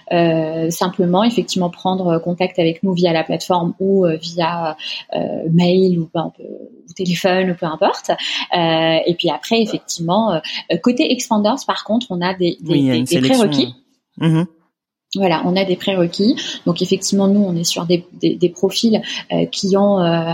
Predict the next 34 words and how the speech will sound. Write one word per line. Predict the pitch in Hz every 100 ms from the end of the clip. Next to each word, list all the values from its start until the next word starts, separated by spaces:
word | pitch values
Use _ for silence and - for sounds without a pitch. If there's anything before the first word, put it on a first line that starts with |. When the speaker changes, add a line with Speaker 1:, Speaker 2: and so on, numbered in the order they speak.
| -
Speaker 1:
un | 175
minimum | 202 202 202
de | 190
nombre | 180 170 165
d'années | 175 165 160
d'expérience, | 160 - 170 170 196 214 226 240 240 180
euh, | 175 - - 165 -
un | 180 175
poste | 202 196 208 - 175
en | 165 170
tant | 170 185
que, | 180 185
euh, | 185 185 160 - - - - 165 165 165 175 - - - 170
voilà, | 175 165 165
cadre, | 202 185 190 196 185
euh, | 165 165
dirigeant, | 170 185 185 180 170 175 180 185
manager, | 175 165 165 175 170 175
C-level, | - 196 180 170 170 175 160 165 - - - -
euh, | 80
dans | 170 170
une | 165 175 165 160 156 151
grande | - 180 180
entreprise | 175 - 190 - 220 214 -
ou | 202 190
dans | 175
une | - 175
P | 208 190
M | 185
E | 180 -
ou | 220 214
dans | 185
une | 175 165
start-up, | - - - 254